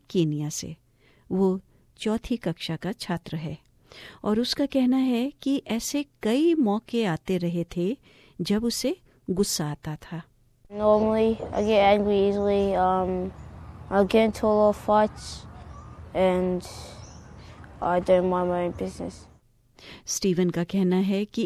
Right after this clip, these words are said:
Speaker 1: Embrace program में आने के बाद और गोम मोहमूर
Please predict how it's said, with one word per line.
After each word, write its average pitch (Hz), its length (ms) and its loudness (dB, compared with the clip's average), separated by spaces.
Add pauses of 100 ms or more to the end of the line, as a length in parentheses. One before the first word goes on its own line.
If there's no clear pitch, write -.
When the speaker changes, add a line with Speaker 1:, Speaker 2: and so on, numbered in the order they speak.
Speaker 1:
Embrace 214 600 0
program 185 440 0 (140)
में 170 220 2 (380)
आने 226 280 4
के 262 160 -2 (140)
बाद 180 380 -6 (380)
और 196 220 0 (460)
गोम 285 240 6
मोहमूर 226 420 4